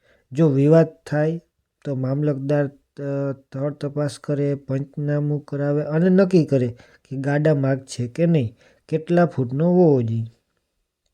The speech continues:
હવે પાડોશી ગાડા માર્ગ બંધ કરી દે તો શું કરવું? વાડ બાંધી દે, ખાડો ખોદી નાખે અથવા ટ્રેક્ટરને આવવા જવા ના દે, તો તમે કરી શકો મામલતદાર પાસે અરજી.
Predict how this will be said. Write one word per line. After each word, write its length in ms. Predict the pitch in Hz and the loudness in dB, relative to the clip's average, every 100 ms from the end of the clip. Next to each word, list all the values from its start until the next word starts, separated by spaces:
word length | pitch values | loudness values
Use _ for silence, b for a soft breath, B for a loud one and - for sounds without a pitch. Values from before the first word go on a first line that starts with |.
| _ _ _ _ b b b - | _ _ _ _ b b b 4
હવે 140 | 160 | 4
પાડોશી 580 | 190 143 143 190 180 190 | 6 2 4 4 6 4
ગાડા 280 | 160 160 170 | 6 6 6
માર્ગ 220 | 160 160 | 4 2
બંધ 260 | 147 156 160 | 2 2 2
કરી 240 | 165 160 | 0 2
દે 160 | 160 160 | 2 2
તો 140 | 160 | 2
શું 180 | 143 127 | 0 -4
કરવું? 260 | 120 107 107 _ _ _ _ _ _ _ _ _ _ _ | -4 -6 -8 _ _ _ _ _ _ _ _ _ _ _
વાડ 300 | 127 135 160 | -6 0 0
બાંધી 340 | 160 160 147 151 | 2 2 2 0
દે, 720 | 147 151 151 151 156 151 147 | 0 0 2 0 0 0 -2
ખાડો 560 | - _ - 127 117 | -8 _ -14 -10 -10
ખોદી 400 | 117 - 147 151 | -8 -6 -4 -2
નાખે 540 | 147 151 143 - 151 156 | -2 -2 -2 -4 -2 -2
અથવા 380 | 151 151 147 117 b b b _ _ | -2 0 0 -2 b b b _ _
ટ્રેક્ટરને 520 | 160 160 _ 165 151 | -6 -6 _ -2 0
આવવા 280 | 151 139 147 | 0 0 0
જવા 320 | 143 156 156 | 2 4 4
ના 180 | 156 175 | 4 2
દે, 380 | 165 131 120 127 - _ _ _ | 2 0 -2 -6 -14 _ _ _
તો 240 | 160 180 | -4 -2
તમે 360 | 180 - 156 170 | -2 -4 -2 -2
કરી 260 | 160 156 165 | 0 2 2
શકો 400 | - 139 147 147 | 0 -4 -2 -2
મામલતદાર 720 | 123 131 143 147 135 135 127 | -2 -2 0 -2 -2 -2 -4
પાસે 340 | 123 117 - | -4 -6 -2
અરજી. 420 | 160 160 120 110 | 2 2 2 -6